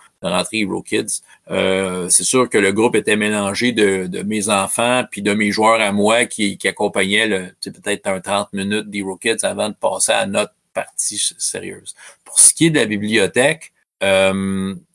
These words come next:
euh, pff, tout, j'ai, j'ai, c'est sûr que là, il, c'est pas juste de jouer avec des enfants. C'est sûr que j'avais des contraintes par rapport au fait que je le faisais pas pour moi ou, tu sais, je le faisais dans le cadre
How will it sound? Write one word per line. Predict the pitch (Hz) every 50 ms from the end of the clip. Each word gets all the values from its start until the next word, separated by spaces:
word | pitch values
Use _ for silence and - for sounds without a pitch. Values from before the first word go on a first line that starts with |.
| _ _ _ _ -
euh, | 110 113 - 92
pff, | 95 - - - - - - - -
tout, | - 120 117 107
j'ai, | 95 92 98 101 98
j'ai, | 90 98 101
c'est | 95 - -
sûr | 117 - - 170 170
que | 156 135
là, | 117 120 131 147 156 160 160 151
il, | 127 110 104 101 92 95
c'est | - - -
pas | - 120 113 107
juste | 120 143 143 120
de | 117 107
jouer | 101 110 127
avec | 123 120
des | 117 107 104
enfants. | 113 104 101 - - 147
C'est | 143 127 107
sûr | - 135
que | 127
j'avais | 123 107
des | 110 113 104
contraintes | - 107 101 98 - 110 120 131 131
par | - 104
rapport | 98 98 - 117 117
au | 107
fait | - 123 123 - _
que | 104 98 95
je | 92 92
le | 101 95
faisais | 95 95 92 101
pas | 95 - 110
pour | - - 101 90 98
moi | 101 101 101 101 104 - 113 120 123 127 127 127
ou, | 120 107 101 101
tu | - - 123
sais, | 120
je | 107 -
le | 107 101
faisais | - 104 98 104 113 117
dans | 110 104
le | 101 98
cadre | - - 110 110 113 113 104